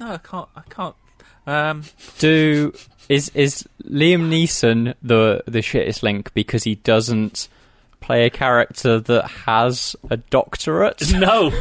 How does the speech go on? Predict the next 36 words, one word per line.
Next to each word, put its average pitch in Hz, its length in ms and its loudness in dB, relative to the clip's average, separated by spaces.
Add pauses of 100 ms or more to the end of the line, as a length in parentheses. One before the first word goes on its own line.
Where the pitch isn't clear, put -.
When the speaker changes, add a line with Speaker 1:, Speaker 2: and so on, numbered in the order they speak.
(120)
Speaker 3:
but 151 140 0
that's, 151 320 0 (340)
Speaker 1:
Is 131 140 -4
Speaker 3:
I 139 100 2
Speaker 1:
it 123 60 0
Speaker 3:
love 147 140 2
Speaker 1:
Liam 170 80 -2
Speaker 3:
that. 120 280 0
Speaker 1:
Neeson 156 340 -8
because 135 460 -8
he's 131 260 -6
Irish 127 520 -6
and 101 80 -10
all 107 120 -12
the 104 100 -12
rest - 240 -12
are 110 80 -8
English? 117 320 -10
Speaker 3:
No, 107 260 -6
actually, 98 420 -20
it's - 200 -18
not. - 360 -18 (260)
You've - 240 -6
Speaker 1:
Well, 127 100 -2
Speaker 3:
both 165 180 2
Speaker 1:
that, - 100 -8
Speaker 3:
guessed. 120 280 0
Speaker 1:
that 127 60 -4
is, - 220 -16
that 107 140 -6
is 127 220 -12
true. 135 340 -4
Speaker 3:
Jim, 160 280 0 (220)
Speaker 1:
<laughs> - 200 -4
Speaker 3:
Jim 175 200 2
Broadbent 131 580 0